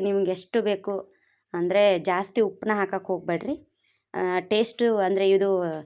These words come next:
ಆ, ಹಸಿ ಸೊಪ್ಪಾಗಿರೋದ್ರಿಂದ ಸ್ವಲ್ಪ ಉಪ್ಪು ಜಾಸ್ತಿ ಹಾಕಿದ್ರೆ ಜಾಸ್ತಿ ಜಾಸ್ತಿ ಅನ್ಸುತ್ತೆ. ಕಡಿಮೆ ಹಾಕೋರಿ ಉಪ್ಪು, ಅದನ್ನ ಇನ್ನೂ ಸ್ವಲ್ಪ ಕಡಿಮೆ ಆದ್ರೂ ಜಾಸ್ತಿ ಹಾಕ್ಕೋಬೋದು ಮೇಲೆ ಹಾಕ್ಕೊಂಡು ತಿನ್ಬೋದು. ಜಾಸ್ತಿ ಆಯ್ತಂದ್ರೆ ಏನೂ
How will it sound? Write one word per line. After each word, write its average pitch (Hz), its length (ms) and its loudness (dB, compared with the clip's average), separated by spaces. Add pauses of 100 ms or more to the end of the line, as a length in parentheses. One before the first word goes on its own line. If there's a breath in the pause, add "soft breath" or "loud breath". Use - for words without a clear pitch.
(500 soft breath)
ಆ, - 20 -4 (180)
ಹಸಿ 214 280 -2
ಸೊಪ್ಪಾಗಿರೋದ್ರಿಂದ 208 760 0 (100)
ಸ್ವಲ್ಪ 190 200 -2 (220)
ಉಪ್ಪು 185 240 -4 (220)
ಜಾಸ್ತಿ 175 300 -2
ಹಾಕಿದ್ರೆ 196 280 0 (140)
ಜಾಸ್ತಿ 175 300 -2 (100)
ಜಾಸ್ತಿ 175 300 -4
ಅನ್ಸುತ್ತೆ. 175 340 -8 (680 loud breath)
ಕಡಿಮೆ 240 260 4
ಹಾಕೋರಿ 240 340 2 (100)
ಉಪ್ಪು, 196 240 -4 (300)
ಅದನ್ನ 185 300 0
ಇನ್ನೂ 208 160 2 (160)
ಸ್ವಲ್ಪ 202 280 -2 (260)
ಕಡಿಮೆ 208 320 -2
ಆದ್ರೂ 208 200 0 (160)
ಜಾಸ್ತಿ 180 320 -2
ಹಾಕ್ಕೋಬೋದು 185 460 0 (140)
ಮೇಲೆ 196 200 4
ಹಾಕ್ಕೊಂಡು 180 300 -4
ತಿನ್ಬೋದು. 170 340 -2 (1080 loud breath)
ಜಾಸ್ತಿ 202 340 0
ಆಯ್ತಂದ್ರೆ 202 420 0
ಏನೂ 214 100 0